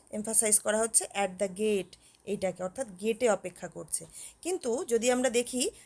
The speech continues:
যে ছেলেটিকে জোর দিয়ে বলা হচ্ছে বা ছেলেটির উপরে জোর দিয়ে বলা হচ্ছে, তখন আমরা ইন্ট্রোডাক্টরি দেয়ার ব্যবহার করব। কীভাবে লিখব?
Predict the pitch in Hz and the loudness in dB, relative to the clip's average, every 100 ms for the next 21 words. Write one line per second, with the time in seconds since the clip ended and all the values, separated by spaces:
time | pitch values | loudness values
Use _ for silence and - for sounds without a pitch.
0 | _ 202 226 294 - - - 294 320 370 | _ 0 2 2 0 0 0 2 4 4
1 | 359 339 339 622 - _ _ _ - 190 | 2 0 0 0 -6 _ _ _ -6 4
2 | 269 269 220 247 277 262 190 220 202 214 | 10 10 8 4 6 6 2 2 0 0
3 | 339 - 233 262 285 311 285 311 311 247 | 0 0 4 4 2 -2 -4 -2 0 2
4 | 240 214 240 214 196 208 349 - 233 - | 0 2 0 2 0 -2 -6 -6 -6 -2
5 | 349 208 302 262 202 185 185 190 190 196 | 0 2 2 0 -2 -4 -6 -6 -6 -4
6 | 294 214 175 165 175 - 170 170 - - | -2 -2 -6 -6 -12 -10 -12 -14 -16 -20
7 | - 330 339 330 320 | -10 -4 -2 -2 -2